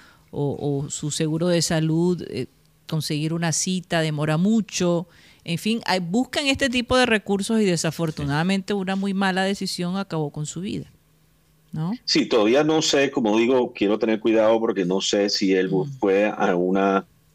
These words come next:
Speaker 2: digamos, una farmacia, que una farmacia debería saber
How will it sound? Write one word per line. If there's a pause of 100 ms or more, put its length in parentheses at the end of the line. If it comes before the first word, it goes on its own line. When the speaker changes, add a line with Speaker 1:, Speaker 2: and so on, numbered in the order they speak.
(140)
Speaker 2:
digamos,
una
farmacia,
que
una
farmacia
debería
saber